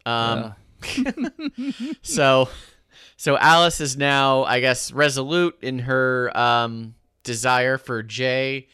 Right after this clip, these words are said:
Speaker 1: Uh, she talks to Doris about it, and we get, <laughs> we get this, like, flashback to when, um,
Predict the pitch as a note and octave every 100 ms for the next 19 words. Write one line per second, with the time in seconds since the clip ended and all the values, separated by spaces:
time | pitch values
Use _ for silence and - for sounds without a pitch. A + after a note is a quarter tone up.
0 | _ _ _ _ - A2 A2 G#2+ G#2+ -
1 | C3 D#3+ - C#3 A#2+ C#3 C#3+ D3 C#3 A#2+
2 | A#2 A#2+ A#2 A#2 A#2+ _ - A2 A2 A2
3 | A2 A2+ C#3+ - - - _ _ - _
4 | C#3 D3+ D#3 C#3 - A2+ A#2+ A#2+ - C3+
5 | C3+ C3+ - B2 A#2+ - C3 A2+ A2 A2+
6 | A2+ A2 A2 G#2 G#2 G2+ G#2 G#2